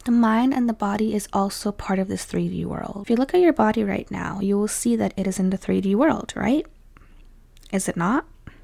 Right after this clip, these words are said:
And as we know now, everything in the three D world is just an illusion. Nothing is as it appears to be.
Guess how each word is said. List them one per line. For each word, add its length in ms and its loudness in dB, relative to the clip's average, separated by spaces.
And 120 -6
as 200 -6
we 80 0
know 160 2
now, 480 2
everything 380 2
in 40 4
the 80 4
three 240 2
D 140 2
world 360 2
is 140 -2
just 320 -6
an 100 0
illusion. 680 0
Nothing 500 2
is 260 2
as 200 -4
it 80 0
appears 440 -4
to 100 -4
be. 360 -2